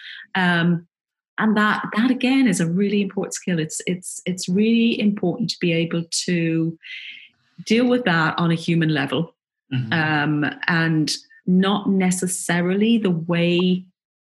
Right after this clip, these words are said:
Speaker 1: that those unions or works councils are used to being treated. Um,
Speaker 2: Mm-hmm.
Speaker 1: in some cases, it, it's quite surprising. They expect you to come in being hostile.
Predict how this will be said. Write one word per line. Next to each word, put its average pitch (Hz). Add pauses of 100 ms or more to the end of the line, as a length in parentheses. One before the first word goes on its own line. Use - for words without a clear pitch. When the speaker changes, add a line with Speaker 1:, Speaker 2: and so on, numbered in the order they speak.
(120)
Speaker 1:
that 160 (220)
those 165
unions 165 (520)
or 170
works 160
councils 165 (100)
are 165
used 165
to 175
being 175
treated. 196 (500)
Um, 175
Speaker 2:
Mm-hmm. -
Speaker 1:
in 185
some 180
cases, 170 (380)
it, 175
it's 190
quite 226
surprising. 202 (160)
They 196
expect -
you 190
to 180
come 190
in 175
being 180
hostile. -